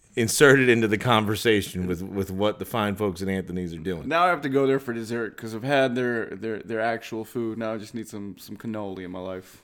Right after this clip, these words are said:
Speaker 1: See, but, like, I'd be like, "Just give me another slice."
Speaker 2: Yeah,
Speaker 1: That's,
Speaker 2: well, I could,
Speaker 1: that's,
Speaker 2: I'll
Speaker 1: that's
Speaker 2: do,
Speaker 1: my world.
Speaker 2: I'll do a cannoli and a slice at the same time. I'm cool with that too. I don't,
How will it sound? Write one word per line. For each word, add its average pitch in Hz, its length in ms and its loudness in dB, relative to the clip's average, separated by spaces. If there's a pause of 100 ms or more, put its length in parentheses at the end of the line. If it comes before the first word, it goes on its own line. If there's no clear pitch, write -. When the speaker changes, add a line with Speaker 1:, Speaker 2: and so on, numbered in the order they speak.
(140)
Speaker 1:
See, 160 220 -6
but, 175 160 -6
like, 120 220 -8 (560)
I'd 95 100 -8
be 101 60 -2
like, 101 180 -2
"Just 95 160 -6
give 107 100 -2
me 113 40 2
another 113 180 2
slice." - 540 -6
Speaker 2:
Yeah, 151 300 2
Speaker 1:
That's, - 120 -6
Speaker 2:
well, - 160 4
I 165 200 8
could, 190 160 8
Speaker 1:
that's, 151 140 -4
Speaker 2:
I'll - 60 -16
Speaker 1:
that's 208 240 8
Speaker 2:
do, 220 60 8
Speaker 1:
my 131 180 8
world. 82 300 2
Speaker 2:
I'll 156 100 0
do 175 120 6
a - 20 8
cannoli 160 500 0
and 156 160 2
a 147 60 0
slice 143 380 2
at 139 100 0
the 139 80 -14
same 135 300 2
time. 131 400 0
I'm 123 160 -4
cool 127 180 0
with 107 120 -8
that 110 200 -2
too. 117 260 -4
I 110 60 -4
don't, 117 220 -8